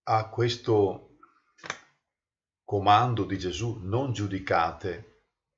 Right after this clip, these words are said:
motivato anche dal... affinché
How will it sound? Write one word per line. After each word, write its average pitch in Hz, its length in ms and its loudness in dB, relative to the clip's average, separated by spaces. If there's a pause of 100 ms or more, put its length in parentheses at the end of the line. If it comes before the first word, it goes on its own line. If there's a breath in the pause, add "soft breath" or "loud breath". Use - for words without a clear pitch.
(1000 soft breath)
motivato 113 720 2
anche 101 880 -2 (1200)
dal... 104 600 -2 (1800)
affinché 127 920 -2